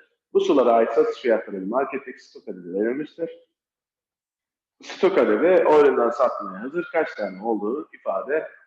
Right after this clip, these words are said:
eder arkadaşlar. Şimdi tekli pakette bir şişenin fiyatı yüz kırk kuruşmuş ve yüz yirmi adet varmış arkadaşlar. İkili pakette bir paketin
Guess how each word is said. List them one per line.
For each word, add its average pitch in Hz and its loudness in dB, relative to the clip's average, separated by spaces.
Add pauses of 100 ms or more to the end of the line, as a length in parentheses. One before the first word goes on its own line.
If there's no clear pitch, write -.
(220)
eder 127 2
arkadaşlar. 95 -6
Şimdi 196 -6
tekli 202 2
pakette 175 2 (480)
bir 220 0
şişenin 143 -2
fiyatı 160 4
yüz 160 -2
kırk - -20
kuruşmuş 113 -10 (500)
ve 135 2
yüz 147 0
yirmi 127 2
adet 131 -4
varmış 95 -2
arkadaşlar. 92 -16 (720)
İkili 233 0
pakette 170 0
bir 220 -2
paketin 196 -4